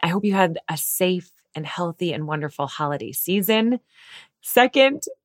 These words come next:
I am going to get better and better <laughs> at ending seasons and launching seasons. And I'm so excited and I'm so grateful. I'm eternally grateful that you all continue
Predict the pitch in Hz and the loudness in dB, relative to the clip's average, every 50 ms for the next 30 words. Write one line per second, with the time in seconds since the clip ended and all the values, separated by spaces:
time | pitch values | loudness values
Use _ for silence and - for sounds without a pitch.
0 | _ - 202 220 247 269 277 269 254 240 247 233 226 233 214 247 226 175 208 190 | _ 2 4 6 6 6 6 6 8 8 8 8 8 4 2 2 2 4 4 4
1 | - - 196 196 - - 269 285 277 285 277 277 277 277 - - 214 214 214 214 | 4 2 -2 2 6 8 8 10 10 10 10 10 10 8 6 4 2 2 2 2
2 | 180 - 226 233 233 233 233 233 240 247 311 330 - - - 349 - - - - | 4 6 6 6 8 8 8 8 8 8 8 6 6 6 4 6 6 6 6 6
3 | 381 - - 330 - 247 247 - - 233 262 269 294 302 294 311 294 - 294 277 | 4 4 4 4 4 4 4 2 2 2 4 4 4 4 4 2 2 2 4 4
4 | 285 240 262 269 269 269 277 254 - - 208 196 190 214 233 311 330 - 339 330 | 6 8 8 8 8 6 4 2 2 2 4 6 8 8 8 8 6 4 4 4
5 | 339 320 - 339 320 311 302 254 294 302 294 285 285 294 302 294 - - - - | 2 2 4 6 8 8 8 8 8 8 8 8 6 4 0 -2 -2 -4 -8 -6
6 | - - - - - - - - 254 262 269 269 - 311 311 330 330 - - - | -6 -6 -6 -8 -10 -12 -2 4 8 8 8 8 10 8 8 8 8 4 4 4
7 | 269 233 240 233 233 220 220 208 208 220 - - - 277 269 269 269 208 220 226 | 6 8 8 8 8 6 6 4 2 0 -2 -2 0 2 2 2 2 2 4 6
8 | 220 214 202 - 214 190 185 180 - - - - 254 233 233 220 214 208 196 190 | 6 6 6 6 4 2 2 0 -2 -2 2 4 4 6 6 6 4 4 6 6
9 | 185 175 170 - 160 160 151 160 147 156 170 180 185 185 - - 170 165 160 165 | 4 4 4 2 0 0 2 2 0 0 2 2 2 2 4 4 4 4 4 4
10 | 165 - 170 165 160 - 202 180 180 175 170 160 165 | 2 -2 -6 -4 -2 0 2 2 4 4 4 4 2